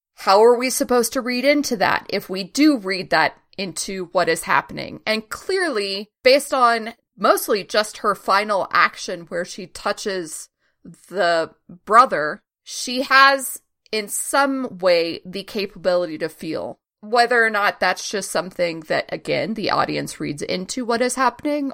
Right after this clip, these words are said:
or if it's actually a little bit more than subtext within the film, and, you know, we are supposed to believe that she does actually have feelings, I'm not sure. Maybe it is just because she's maternal.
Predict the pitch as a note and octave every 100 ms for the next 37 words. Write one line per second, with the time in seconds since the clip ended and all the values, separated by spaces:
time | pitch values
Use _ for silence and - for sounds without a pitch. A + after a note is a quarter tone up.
0 | - G#3+ A3+ A3+ A#3 A#3 A3+ G3+ - G3+
1 | F#3+ F#3 - _ _ _ - G3 G3 F#3+
2 | F3 F#3+ F3 E3+ E3 - D#3+ - G#3+ A3+
3 | - G#3 G3 G3 - G3+ G#3+ A3+ - F3+
4 | E3 D#3 - - D#3+ D#3+ E3 - D#3+ F3+
5 | G3+ G3+ F3+ G#3 G3 G3 G3 G#3 - -
6 | _ - D#3 - D3+ - C#3+ F3+ F3 G#3+
7 | - G#3+ G#3+ G#3+ A3+ A3 A3+ A3+ - _
8 | - - - F3+ F3 F3 - - D4+ E3
9 | - _ _ - D3+ D#3 F#3+ G3+ C4+ C4+
10 | - F3+ - E3 - C#3+ - _ _ -
11 | - F3 - D3 - C#3+ C3+ -